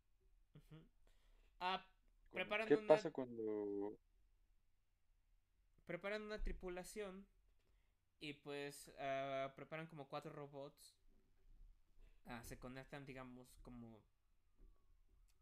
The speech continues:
Speaker 1: si f-, pues, como tripulantes, robots, y llegan a donde está un grupo de científicos lambertianos.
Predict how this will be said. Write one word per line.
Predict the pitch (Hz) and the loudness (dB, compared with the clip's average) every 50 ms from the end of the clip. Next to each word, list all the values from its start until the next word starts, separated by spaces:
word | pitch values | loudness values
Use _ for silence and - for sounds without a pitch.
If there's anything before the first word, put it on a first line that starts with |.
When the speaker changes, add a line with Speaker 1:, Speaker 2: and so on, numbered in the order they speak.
| - - | -20 -16
Speaker 1:
si | - - - 120 | -12 -10 -10 -8
f-, | - - - - - - - - - - - - - - - | -10 -12 -14 -18 -20 -20 -20 -20 -20 -20 -20 -20 -20 -20 -20
pues, | - 123 - - | -18 -18 -18 -14
como | - 127 123 120 120 120 117 120 120 123 - - - - - - - - _ _ - - - - - _ _ _ _ _ _ _ - | -14 -12 -10 -8 -8 -8 -8 -8 -10 -12 -14 -16 -20 -20 -20 -20 -20 -20 _ _ -20 -20 -20 -20 -20 _ _ _ _ _ _ _ -12
tripulantes, | - 139 135 - 135 135 139 143 147 147 147 - - 160 165 165 170 170 165 165 160 | -10 -10 -8 -6 -6 -4 -2 -2 -2 -2 -4 -6 -8 -8 -8 -8 -10 -14 -16 -16 -12
robots, | 143 127 123 123 123 127 135 135 - - - - - _ _ - - - _ _ _ - | -10 -10 -10 -10 -12 -14 -14 -16 -18 -20 -20 -20 -20 _ _ -20 -20 -20 _ _ _ -16
y | - 135 | -14 -6
llegan | 131 139 147 151 151 156 156 156 151 147 | -2 -2 0 0 0 -2 -4 -4 -4 -4
a | 139 131 | -6 -4
donde | 131 135 131 127 120 127 | -6 -8 -8 -8 -10 -10
está | 127 - - - 151 143 143 143 143 143 143 143 - - | -10 -12 -10 -6 -4 -2 0 0 2 2 0 0 -2 -6
un | 170 151 | -8 -6
grupo | 156 160 156 - 156 | -6 -6 -6 -4 -6
de | 151 143 | -6 -6
científicos | 139 147 135 123 - - 139 143 143 - - 135 - - | -8 -10 -14 -10 -8 -8 -8 -8 -10 -12 -14 -14 -14 -12
lambertianos. | 135 123 123 120 120 120 120 - 147 143 135 135 | -10 -10 -8 -8 -8 -10 -10 -12 -14 -14 -16 -18